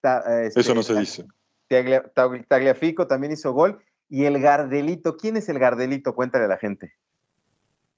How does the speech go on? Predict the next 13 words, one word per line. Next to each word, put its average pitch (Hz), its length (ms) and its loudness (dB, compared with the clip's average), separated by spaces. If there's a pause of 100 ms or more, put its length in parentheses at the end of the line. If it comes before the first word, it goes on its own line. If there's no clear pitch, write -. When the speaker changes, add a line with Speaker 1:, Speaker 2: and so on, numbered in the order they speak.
(320)
Speaker 2:
El 131 260 2
Gardelito. 123 500 0 (360)
<laughs> - 1300 -6
Nico 160 240 2
González. 107 480 -2 (840)
Speaker 1:
¿Por 120 180 -2
qué 160 120 -2
le 180 80 2
dicen 170 240 -2
el 123 80 -2
Gardelito? 110 640 0 (680)
Speaker 2:
Bueno, 170 300 0
pues, - 320 -16